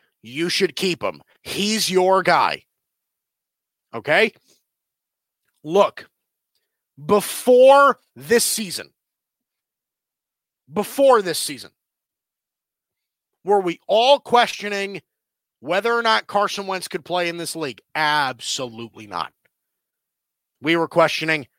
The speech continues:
well, his wide receivers suck. His offensive line is always hurt. Okay, we questioned Doug Peterson before we questioned Carson Wentz. Then all of a sudden, Carson Wentz craps the bed this year for the Eagles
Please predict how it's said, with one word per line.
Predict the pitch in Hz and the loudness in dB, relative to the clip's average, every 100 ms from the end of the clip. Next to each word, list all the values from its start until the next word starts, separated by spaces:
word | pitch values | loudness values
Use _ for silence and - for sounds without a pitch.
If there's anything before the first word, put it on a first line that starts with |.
| _ | _
well, | - 185 | -4 -2
his | 180 | 0
wide | 160 175 | 0 0
receivers | 165 - 156 123 - | 0 -4 -4 -4 -4
suck. | - 185 220 - - _ _ | 0 0 0 -6 -20 _ _
His | 131 165 | -2 2
offensive | 160 151 139 127 | 2 -2 -8 -6
line | 139 156 | -2 -2
is | 165 147 | -2 -2
always | 131 120 - | -2 -4 -4
hurt. | 165 202 220 _ _ _ _ _ _ _ _ _ _ _ _ _ _ _ - | 0 2 0 _ _ _ _ _ _ _ _ _ _ _ _ _ _ _ -2
Okay, | 196 | 0
we | 196 226 | 2 2
questioned | 233 220 - 202 | 2 2 0 -2
Doug | 190 190 - | 0 0 -2
Peterson | 247 269 - 147 | -4 -4 -6 -8
before | 127 175 180 | -10 -6 -4
we | 170 | -2
questioned | 180 165 156 | -4 -4 -4
Carson | 160 151 156 | -2 -2 -4
Wentz. | 151 - - - | -10 -12 -20 -4
Then | - 226 | 0 2
all | 220 254 262 | 4 6 6
of | |
a | 233 | 4
sudden, | 240 226 | 4 2
Carson | 180 202 190 | 4 2 2
Wentz | 208 196 - _ _ - | -2 -4 -6 _ _ -6
craps | - 220 214 - | 2 2 2 -4
the | 185 | 0
bed | 196 202 | 0 2
this | 190 - | -2 -2
year | 190 | -6
for | 170 | -4
the | 180 | -6
Eagles | 190 196 160 | -6 -6 -8